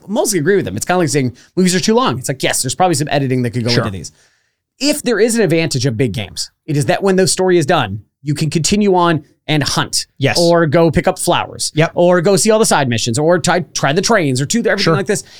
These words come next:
Speaker 1: And the advantage of especially a lot of Rockstar games, and a one that I could have mentioned would have been G T A five,
Speaker 2: Sure.
Speaker 1: is that nothing is nothing anymore. You know what I mean? Everything is something.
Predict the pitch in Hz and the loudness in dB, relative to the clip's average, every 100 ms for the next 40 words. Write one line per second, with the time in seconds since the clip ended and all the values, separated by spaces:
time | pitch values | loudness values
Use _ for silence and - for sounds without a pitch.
0 | - - 175 180 180 165 147 220 247 240 | -14 -2 2 2 2 0 2 2 2 2
1 | 196 131 - 143 - 226 - 208 175 165 | 0 0 -4 -4 0 0 0 0 2 0
2 | 185 156 135 - 113 117 120 135 120 143 | 0 0 0 0 -2 -2 0 0 0 2
3 | 135 120 120 127 117 113 - 117 110 110 | 2 0 0 -2 -2 -2 -4 -4 -2 -4
4 | 104 110 101 135 143 110 - - 117 - | -4 -4 -4 -2 0 -2 -4 -4 -2 -2
5 | 175 208 - _ _ _ 147 156 285 320 | 0 0 -2 _ _ _ -8 -2 0 2
6 | 349 269 156 185 185 - 120 95 82 - | 0 0 0 0 0 0 -4 -6 -12 -18
7 | _ _ - 190 196 175 175 233 - - | _ _ -2 2 4 4 2 0 -4 -6
8 | 196 233 277 254 247 165 147 - 160 - | -2 0 2 2 2 2 0 0 0 -2
9 | 110 - | -8 -8